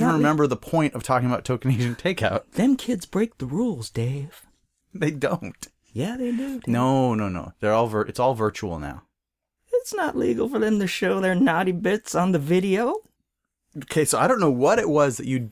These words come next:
Speaker 2: did use this time, but you're, you're making, like, you're definitely jumping from topic to topic a little bit faster.
Speaker 1: So one could say this is a jumping from topic to topic marijuana.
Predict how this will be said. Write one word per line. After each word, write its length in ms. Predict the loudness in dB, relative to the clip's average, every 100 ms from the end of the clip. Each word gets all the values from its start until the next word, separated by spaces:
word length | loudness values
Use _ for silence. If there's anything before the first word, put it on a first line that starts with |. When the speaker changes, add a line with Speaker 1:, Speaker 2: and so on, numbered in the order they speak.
| -2
Speaker 2:
did 320 | 2 2 2
use 400 | 0 2 2 2
this 200 | 0 -2
time, 400 | -2 -2 0 -2
but 100 | -2
you're, 160 | 0 -2
you're 160 | 0 0
making, 500 | 2 0 0 -2 -2
like, 220 | -2 -4 -2
you're 120 | 0
definitely 400 | 0 -2 -2 -2
jumping 520 | -2 -2 -2 -2 -2
from 220 | -4 -6
topic 420 | -4 -4 -4 -8 -12
to 60 |
topic 460 | -10 -8 -6 -8 -10
a 80 | -10
little 160 | -8
bit 220 | -8 -12
faster. 420 | -10 -8 -8 -12 -4
Speaker 1:
So 240 | 0 0
one 220 | 2 2
could 140 | 0 -2
say 220 | 0 0
this 200 | 0 -2
is 120 | 2
a 160 | 2 2
jumping 460 | 2 0 2 0
from 160 | 2 0
topic 400 | 0 -2 -4 -6
to 100 | -8
topic 440 | -4 -4 -4 -2
marijuana. 680 | 0 0 0 -2 -6 -10